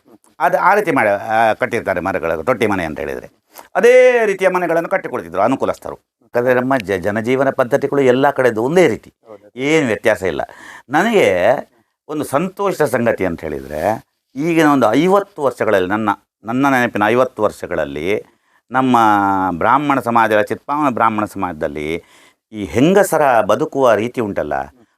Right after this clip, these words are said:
Speaker 1: ಅದು ಬಹಳ ಸುಖಕರವಾಗಿ ಬದಲಾಗಿದೆ. ಒಂದು ಕಾಲದಲ್ಲಿ ಹೆಂಗಸರು ದಬ್ಬಾಳಿಕೆಯಲ್ಲಿ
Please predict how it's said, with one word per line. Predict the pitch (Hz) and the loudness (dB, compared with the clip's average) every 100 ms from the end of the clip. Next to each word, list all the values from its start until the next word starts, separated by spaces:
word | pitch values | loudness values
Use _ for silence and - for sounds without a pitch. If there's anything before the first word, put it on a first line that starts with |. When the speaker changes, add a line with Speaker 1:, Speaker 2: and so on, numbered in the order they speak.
| _ | _
Speaker 1:
ಅದು | 87 | -14
ಬಹಳ | 80 82 120 156 | -8 -4 0 0
ಸುಖಕರವಾಗಿ | - 107 156 156 127 107 98 | -2 -4 -4 0 2 2 0
ಬದಲಾಗಿದೆ. | 107 87 82 73 65 _ _ | -2 -2 -4 -4 -12 _ _
ಒಂದು | 90 113 | -14 -10
ಕಾಲದಲ್ಲಿ | 127 127 131 131 | -6 -6 -4 -4
ಹೆಂಗಸರು | 110 123 135 120 95 | -2 -2 0 -2 2
ದಬ್ಬಾಳಿಕೆಯಲ್ಲಿ | 110 120 127 151 156 - 139 131 131 | 0 0 4 4 4 0 -6 -4 -4